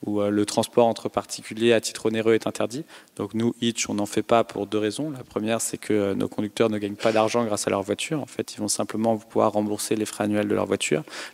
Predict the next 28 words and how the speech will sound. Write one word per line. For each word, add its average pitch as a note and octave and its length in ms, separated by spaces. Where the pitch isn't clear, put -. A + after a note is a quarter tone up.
La - 40
deuxième, G#2+ 320
c'est B2+ 140
qu'en - 180
plus, - 280
effectivement, A2+ 360
il A2+ 40
n'y G#2 60
a G#2 40
pas A2+ 140
de - 40
tarification G#2+ 640
sur - 140
la G2 100
plateforme, - 440
euh, G2 100
le G2 80
passager G#2 440
étant G#2+ 200
libre G#2+ 220
de G#2 80
donner G2+ 180
ce - 80
qu'il - 120
souhaite - 260
à - 20
la F#2+ 80
fin. - 160